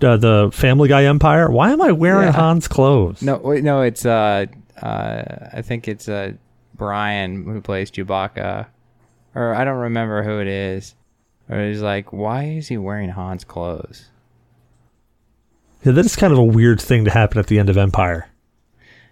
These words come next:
Speaker 2: Yeah.
Speaker 1: All right, what location stood in for the Forest Moon of Endor?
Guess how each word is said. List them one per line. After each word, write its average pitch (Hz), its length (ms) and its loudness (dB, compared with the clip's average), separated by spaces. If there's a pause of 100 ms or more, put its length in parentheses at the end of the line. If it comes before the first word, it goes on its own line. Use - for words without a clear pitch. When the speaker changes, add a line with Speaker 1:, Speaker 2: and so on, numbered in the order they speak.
(140)
Speaker 2:
Yeah. 113 280 -4 (760)
Speaker 1:
All 156 80 4
right, 127 240 4
what 131 240 4
location 185 540 4
stood 175 720 4
in 117 420 4 (320)
for - 220 0
the 107 80 6
Forest 151 580 2
Moon 143 280 2
of 101 120 2 (100)
Endor? 110 640 0